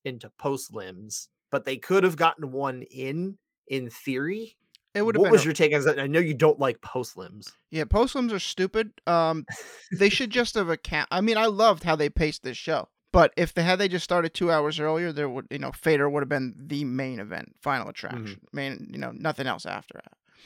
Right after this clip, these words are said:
Speaker 1: At least part
Speaker 2: Uh,
Speaker 1: of the pacing is t-, too, yeah, and you gotta give credit to this, or, or at least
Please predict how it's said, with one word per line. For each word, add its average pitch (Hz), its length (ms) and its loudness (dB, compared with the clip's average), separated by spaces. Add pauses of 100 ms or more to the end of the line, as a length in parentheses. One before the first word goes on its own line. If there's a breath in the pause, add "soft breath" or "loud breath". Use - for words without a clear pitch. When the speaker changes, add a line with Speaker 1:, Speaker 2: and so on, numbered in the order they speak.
(240 soft breath)
Speaker 1:
At 208 80 -2
least 254 200 0
part 202 260 10
Speaker 2:
Uh, - 20 8
Speaker 1:
of 151 40 0
the 151 60 2
pacing 147 460 0
is 120 240 -2
t-, 147 140 -8
too, 175 220 0
yeah, 135 200 0
and 147 180 -4
you 139 60 -6
gotta 160 200 2
give 135 180 -4
credit 151 300 2
to 127 80 -4
this, 127 220 -4
or, 123 160 -8 (120)
or 113 320 -8
at 135 60 -6
least 127 200 -8